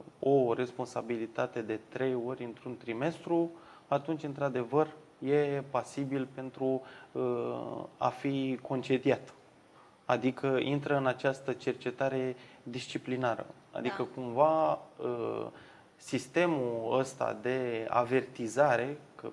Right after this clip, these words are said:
Speaker 1: e o avertizare până la urmă, are legătură cu partea teoretică, să-i spun așa, din codul, codul muncii, cumva.
Speaker 2: Avertismentul trebuie să ai grijă în momentul în care îl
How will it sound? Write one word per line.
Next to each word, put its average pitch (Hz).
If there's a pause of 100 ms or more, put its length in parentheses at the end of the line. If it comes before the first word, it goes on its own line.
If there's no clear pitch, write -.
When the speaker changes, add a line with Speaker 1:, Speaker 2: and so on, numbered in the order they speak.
(160)
Speaker 1:
e 143
o 113
avertizare 113
până 117
la 113
urmă, 143 (380)
are 175
legătură 180 (200)
cu 202 (1500)
partea 170 (160)
teoretică, 165
să-i 110
spun 120
așa, 113
din 113 (120)
codul, 117 (320)
codul 123
muncii, 120 (840)
cumva. 107 (680)
Speaker 2:
Avertismentul 262
trebuie 254
să 269
ai 254
grijă 247
în 240
momentul 233
în 240
care 214
îl 214